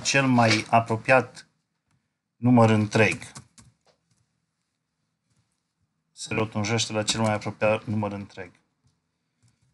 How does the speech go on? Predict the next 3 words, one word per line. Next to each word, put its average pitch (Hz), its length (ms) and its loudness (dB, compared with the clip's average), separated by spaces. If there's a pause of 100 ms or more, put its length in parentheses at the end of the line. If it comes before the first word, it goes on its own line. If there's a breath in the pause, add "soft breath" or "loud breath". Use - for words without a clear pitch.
(140)
Funcția 139 340 0
sale 127 540 0 (920)
ne 120 600 4